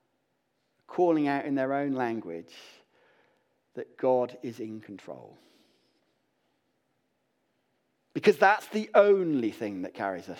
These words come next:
through. Not a change in circumstance. Not a better career, a more fulfilling job, a partner that ticks all your boxes, a different finan-, family dynamic.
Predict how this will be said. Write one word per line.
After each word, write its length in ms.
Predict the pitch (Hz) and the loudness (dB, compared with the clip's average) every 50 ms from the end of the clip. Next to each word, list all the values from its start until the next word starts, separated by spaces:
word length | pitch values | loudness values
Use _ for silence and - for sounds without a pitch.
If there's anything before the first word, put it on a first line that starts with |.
| - - | -16 -18
through. 280 | - 87 67 65 - - - _ _ _ _ _ _ _ _ - - - _ - _ - | -16 -16 -16 -16 -18 -20 -20 _ _ _ _ _ _ _ _ -20 -20 -20 _ -20 _ -2
Not 300 | 170 190 214 233 254 233 | 2 6 6 6 6 4
a 80 | - 196 | 0 -2
change 380 | - - 202 202 185 175 160 | 0 2 2 2 2 2 0
in 100 | 160 160 | 0 0
circumstance. 760 | 160 - 156 147 139 - 123 - - - 78 - 110 - _ - - - - - _ _ _ _ _ _ _ _ _ _ _ _ _ _ _ _ _ _ _ _ _ _ _ _ _ _ _ _ _ _ _ _ _ _ _ _ - - | 0 0 0 -2 -2 -6 -14 -12 -10 -10 -10 -10 -12 -18 _ -20 -20 -20 -20 -20 _ _ _ _ _ _ _ _ _ _ _ _ _ _ _ _ _ _ _ _ _ _ _ _ _ _ _ _ _ _ _ _ _ _ _ _ -18 -6
Not 260 | - 175 220 262 254 220 | 0 4 6 6 6 4
a 40 | |
better 280 | 180 - 190 185 170 165 | 4 6 4 6 6 4
career, 640 | - - - 151 151 147 135 123 113 104 90 - - | -2 -2 -2 0 2 4 4 4 2 -2 -4 -4 -2
a 80 | 165 | 0
more 180 | 156 170 180 190 | 4 6 6 4
fulfilling 520 | 185 - 180 170 175 - 175 151 143 127 | 6 4 0 0 2 2 2 2 2 -2
job, 400 | - 135 123 110 98 87 78 - - - _ _ _ _ _ _ _ - - - | -2 -2 -2 0 0 -2 -6 -8 -12 -20 _ _ _ _ _ _ _ -20 -14 -4
a 60 | - 147 | -4 -2
partner 340 | - 160 185 180 165 156 | 2 2 2 2 2 0
that 140 | 151 147 143 | -2 -4 -2
ticks 220 | - 156 - - 165 | -4 -6 -6 -2 -2
all 60 | 156 | 0
your 100 | 147 135 | 0 0
boxes, 460 | 131 131 - - - 107 - - - - - - - - _ _ _ _ _ _ _ _ _ _ _ _ _ _ _ _ _ _ _ _ _ _ _ _ _ _ _ _ - | 0 -2 -4 -4 -10 -12 -10 -12 -12 -18 -20 -20 -20 -20 _ _ _ _ _ _ _ _ _ _ _ _ _ _ _ _ _ _ _ _ _ _ _ _ _ _ _ _ -10
a 60 | 147 - - | -10 -8 0
different 280 | - 190 135 160 165 - | 0 0 0 0 -4 -2
finan-, 480 | - 170 156 151 151 143 139 143 135 | 2 2 2 4 2 0 0 -4 -6
family 360 | - - 156 147 139 139 135 123 | 0 0 2 2 2 0 -2 -2
dynamic. 560 | 127 117 110 110 110 107 110 98 92 - | -2 -4 -4 -4 -6 -6 -8 -10 -12 -16